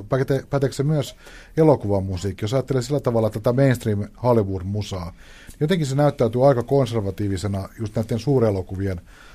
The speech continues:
osalta, että siellä on aika pienilukuinen joukko näitä huippuammattilaisia, jotka tekee aika perinteisin konstein, eli sen sinfoniaorkesterinsa kanssa niitä musiikkeja.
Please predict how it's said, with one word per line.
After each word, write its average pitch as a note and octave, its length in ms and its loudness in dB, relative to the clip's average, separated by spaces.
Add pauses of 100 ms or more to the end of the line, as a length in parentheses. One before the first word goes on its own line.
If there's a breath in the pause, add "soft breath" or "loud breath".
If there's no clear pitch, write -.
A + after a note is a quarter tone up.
(120 loud breath)
osalta, A#2 300 0
että G2 80 -6
siellä A#2+ 140 -2
on D3+ 80 2
aika E3 180 0
pienilukuinen A2 920 2
joukko A2+ 640 0 (100)
näitä G#2 260 -4
huippuammattilaisia, G2+ 1080 -2 (460 soft breath)
jotka A2 200 -4
tekee G#2 580 2 (240)
aika C3 240 0
perinteisin G#2 540 0
konstein, G#2+ 420 -2
eli G2 100 -4
sen G2+ 200 -2
sinfoniaorkesterinsa F#2 1040 -6 (440 soft breath)
kanssa G2+ 280 -2
niitä F#2 200 -6
musiikkeja. G2 640 -6